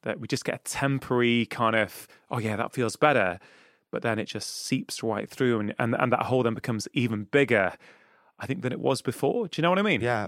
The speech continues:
Speaker 2: I think that, that's exactly right. And I think, um, the problem is when pe-, for me at least, I can only speak for myself, you know, I, I got into the habit of filling that hole in my heart with stuff that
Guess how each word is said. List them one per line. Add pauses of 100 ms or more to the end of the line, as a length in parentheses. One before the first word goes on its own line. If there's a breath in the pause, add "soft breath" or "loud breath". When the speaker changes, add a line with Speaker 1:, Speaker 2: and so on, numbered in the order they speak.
(120)
Speaker 2:
I
think
that, (120)
that's
exactly
right.
And
I
think, (800 soft breath)
um, (460)
the
problem
is
when
pe-, (220)
for
me
at
least,
I
can
only
speak
for
myself,
you
know,
I,
I
got
into
the
habit
of
filling
that
hole
in
my
heart
with
stuff
that